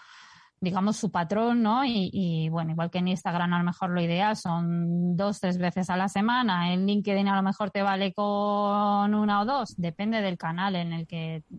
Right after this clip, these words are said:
en el que te vayas a comunicar y depende de lo que tengas que contar. Y siempre, por ejemplo, hay modelos de negocio, el otro día entrevistaba yo para, para mi programa, eh, hay un modelo de negocios que es, eh, se trata de, mm, mandar mail,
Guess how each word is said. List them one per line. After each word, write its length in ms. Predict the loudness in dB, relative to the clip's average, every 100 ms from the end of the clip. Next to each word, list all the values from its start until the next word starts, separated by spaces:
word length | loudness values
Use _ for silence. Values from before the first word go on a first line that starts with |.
| -8
en 160 | -4
el 140 | -2 -4
que 80 | -6
te 100 | -4
vayas 260 | -2 -2 -6
a 60 |
comunicar 580 | -4 -4 -4 -2 -2 -2 -12 -20 -20 _
y 60 | -6
depende 300 | -4 -2 0
de 40 |
lo 80 | -2
que 100 | -2
tengas 280 | -2 -2 -2
que 100 | -6
contar. 440 | -8 -2 0 0 -2
Y 140 | -4 -4
siempre, 360 | -2 0 0
por 140 | -2 -4
ejemplo, 260 | -2 0
hay 80 | 2
modelos 360 | 2 2 2 2
de 100 | 2
negocio, 520 | 2 0 -2 -2 -4 -8 -14 -4
el 80 | 0
otro 120 | 2
día 100 | 2
entrevistaba 420 | 2 0 0 2
yo 100 | 2
para, 340 | 2 2 2 0 -2
para 200 | 0 2
mi 120 | 0
programa, 600 | 0 0 0 0 0 -4 _ -20 -12 -2
eh, 280 | 0 2
hay 120 | 2 2
un 60 |
modelo 220 | 2 4
de 80 | 4
negocios 360 | 2 0 -4 -4
que 180 | -2 0
es, 100 | 0
eh, 400 | 2 2 2 0
se 160 | -2
trata 260 | -2 0 2
de, 280 | 2 0 0
mm, 520 | 0 2 2 2 0 0
mandar 380 | 2 2 2
mail, 340 | 2 2 2